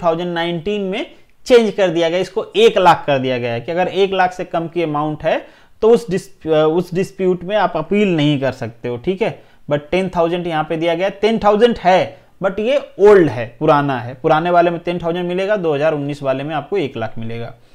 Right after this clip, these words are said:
एटी सिक्स, a claim tribunal may allow,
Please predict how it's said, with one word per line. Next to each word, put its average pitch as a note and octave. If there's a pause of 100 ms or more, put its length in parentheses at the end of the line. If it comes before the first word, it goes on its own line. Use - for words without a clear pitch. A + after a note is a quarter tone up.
(560)
एटी G#3+
सिक्स, - (340)
a E3 (140)
claim A3+
tribunal A3
may G#3
allow, F3